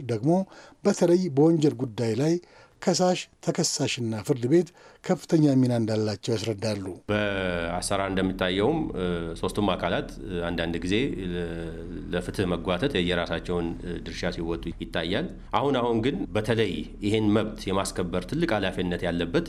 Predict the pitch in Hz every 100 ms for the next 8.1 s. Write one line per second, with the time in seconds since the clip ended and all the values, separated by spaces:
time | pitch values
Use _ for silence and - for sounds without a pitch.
0 | - 90 85 82 82 - - - 107 95
1 | 87 85 87 87 - - 90 101 95 107
2 | 107 - - - - - - 101 117 110
3 | 107 92 92 90 - 147 139 92 98 104
4 | 107 - 98 92 90 92 - 90 92 98
5 | 113 113 - - - - 82 92 98 95
6 | 92 - 92 95 92 90 92 90 92 92
7 | 90 87 92 90 92 98 101 180 - 98